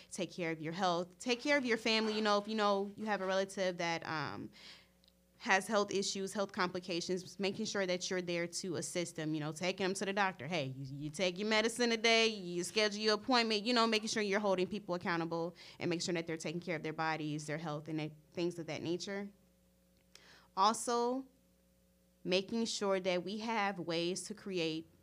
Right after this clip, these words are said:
and ha-, and have affordable transportation, because that's so important. And I don't feel that, I feel like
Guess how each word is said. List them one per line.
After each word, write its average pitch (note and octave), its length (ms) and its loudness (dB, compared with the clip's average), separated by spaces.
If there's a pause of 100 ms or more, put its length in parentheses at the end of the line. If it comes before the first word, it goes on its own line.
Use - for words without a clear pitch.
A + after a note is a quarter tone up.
(320)
and F3 180 0
ha-, G3+ 260 -4 (140)
and G3+ 220 2
have F#3 260 2
affordable F3+ 560 0
transportation, E3+ 880 -4 (1400)
because F3 840 2 (240)
that's G#3+ 460 4
so F#3+ 1000 4
important. F3+ 520 0
And E3+ 100 2
I E3+ 100 4
don't G3 200 0
feel F#3 340 0
that, D#3 460 0 (100)
I G#3 100 10
feel C4+ 240 6
like A#3 340 6